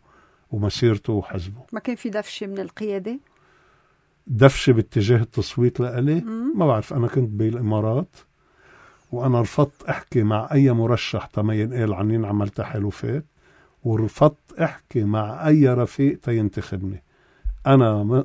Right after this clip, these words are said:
Speaker 1: مقطوع التواصل مع القوات اللبنانية من أول أيلول
Speaker 2: لا صارت الانتخابات.
Speaker 1: تصارت الانتخابات وبعدها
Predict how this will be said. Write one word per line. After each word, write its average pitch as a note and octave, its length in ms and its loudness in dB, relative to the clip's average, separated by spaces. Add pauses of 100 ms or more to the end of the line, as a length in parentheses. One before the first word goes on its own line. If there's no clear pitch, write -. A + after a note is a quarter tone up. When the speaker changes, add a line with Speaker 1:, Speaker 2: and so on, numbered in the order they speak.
Speaker 1:
مقطوع B2 540 2
التواصل B2 640 2
مع G#2+ 200 -2
القوات B2 380 -2
اللبنانية A#2+ 640 0
من A2 140 -2
أول D3+ 340 6
أيلول D3+ 420 6 (960)
Speaker 2:
لا A3+ 100 -2
صارت A3 340 -2
الانتخابات. F3 520 -10
Speaker 1:
تصارت C#3 400 4
الانتخابات B2+ 600 4
وبعدها F2+ 440 0